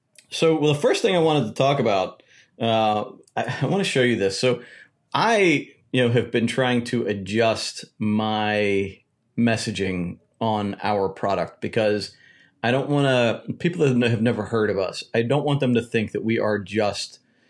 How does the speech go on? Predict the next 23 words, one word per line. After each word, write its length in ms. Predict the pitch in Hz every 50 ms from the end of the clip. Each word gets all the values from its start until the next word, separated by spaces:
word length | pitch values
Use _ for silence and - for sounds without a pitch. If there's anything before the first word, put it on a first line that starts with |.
| _ _ _
like, 300 | - 92 95 - - -
"Work 200 | 226 240 - -
harder," 580 | 202 - - 226 220 208 185 165 139 113 101 95
right? 180 | 127 147 156 -
'Cause 60 | -
that's 180 | 220 226 220 247
not 140 | 226 190
what 100 | 170 170
we're 160 | 151 151 143 123
about. 300 | 117 120 110 95 92 117
We're 120 | 147 175
about 520 | 175 151 165 151 147 147 135 - - - _ _ _ _ - 117
doing 420 | 120 156 170 170 170 156 151 143
today 460 | 143 - 147 123 110 127 117 113 110 110
what's 220 | 110 110 107 -
most 220 | 117 110 101 -
healthy, 340 | - 120 110 98 - - 80
right? 240 | 80 90 92 104 113
Whether 240 | 113 110 107 117 113
it's 140 | 107 - -
work, 420 | - - - 196 196 196 - - - - - - - - - _ _
uh, 180 | 104 104 107 - 110
relaxation, 1080 | 104 117 123 120 117 113 107 - - 170 170 170 165 - 175 165 160 160 156 151 147